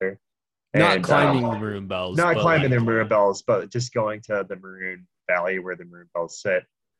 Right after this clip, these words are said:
Speaker 1: Um, you know, right behind the parking lot, there's this beautiful lake that reflects the peaks. And then, um, there's a nice, behind the lake, there's, like, this nice three-mile hike that's pretty flat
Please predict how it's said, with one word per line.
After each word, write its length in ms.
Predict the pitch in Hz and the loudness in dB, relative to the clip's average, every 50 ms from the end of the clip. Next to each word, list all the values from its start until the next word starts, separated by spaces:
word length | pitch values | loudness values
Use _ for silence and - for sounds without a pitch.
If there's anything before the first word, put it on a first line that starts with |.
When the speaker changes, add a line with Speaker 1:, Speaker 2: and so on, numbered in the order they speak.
| _ _ _ - | _ _ _ -4
Speaker 1:
Um, 420 | 95 95 90 90 90 87 87 87 | -2 0 0 0 0 -2 -4 -6
you 60 | 98 95 | -6 -4
know, 100 | 95 90 | -4 -2
right 220 | 90 98 98 - | 0 0 -2 -2
behind 220 | 107 - 101 92 | -4 -8 -8 -8
the 60 | 87 _ - | -10 _ -10
parking 220 | - - - 95 | -10 -10 -8 -6
lot, 160 | 92 87 80 73 | -6 -6 -6 -6
there's 160 | 82 80 82 | -10 -18 -18
this 140 | 82 - - _ | -20 -20 -16 _
beautiful 360 | - 104 98 98 - - 85 80 | -6 -6 -6 -6 -6 -6 -4 -2
lake 280 | 85 87 87 87 - - | -2 -2 -4 -6 -10 -14
that 100 | - - | -18 -18
reflects 500 | - - _ - 85 - - - - - | -18 -20 _ -10 -10 -10 -10 -12 -20 -20
the 100 | - - _ - | -20 -20 _ -16
peaks. 360 | 92 87 87 - - - - _ _ _ _ _ _ _ _ _ _ - | -14 -14 -14 -16 -20 -20 -20 _ _ _ _ _ _ _ _ _ _ -6
And 140 | 110 107 | -4 -2
then, 400 | 104 104 101 98 95 92 92 92 - - - | 0 0 0 0 0 -2 -6 -10 -12 -10 -6
um, 480 | 90 90 90 87 85 85 82 80 82 80 _ _ _ _ - | -4 -2 -2 -2 -2 -4 -6 -8 -12 -16 _ _ _ _ -10
there's 160 | 101 92 104 | -10 -8 -8
a 40 | 98 | -6
nice, 300 | 95 95 92 95 98 - | -2 -2 -2 -2 -4 -6
behind 360 | - 104 - - 110 113 104 | -10 -8 -4 -2 -2 -2 -2
the 40 | 101 | -2
lake, 200 | 95 92 92 90 | -2 -2 -4 -4
there's, 140 | 92 90 98 | -8 -10 -12
like, 160 | 95 90 90 | -12 -12 -12
this 180 | - 98 95 - | -16 -18 -16 -10
nice 280 | 104 98 95 98 - - | -8 -8 -8 -8 -10 -16
three-mile 680 | _ 92 92 92 92 90 90 90 90 87 85 85 - _ _ _ _ _ _ _ _ _ _ - | _ -18 -16 -14 -10 -8 -8 -6 -6 -8 -10 -12 -14 _ _ _ _ _ _ _ _ _ _ 0
hike 280 | 98 98 98 98 - - _ _ _ _ _ _ _ _ _ _ _ - | 0 0 0 0 -4 -18 _ _ _ _ _ _ _ _ _ _ _ 0
that's 280 | 104 104 98 92 - - | 2 4 4 2 0 -4
pretty 200 | - 135 120 110 | -4 -2 -2 -2
flat 480 | - - 104 101 98 101 110 - - | -2 0 0 0 2 2 0 -2 -4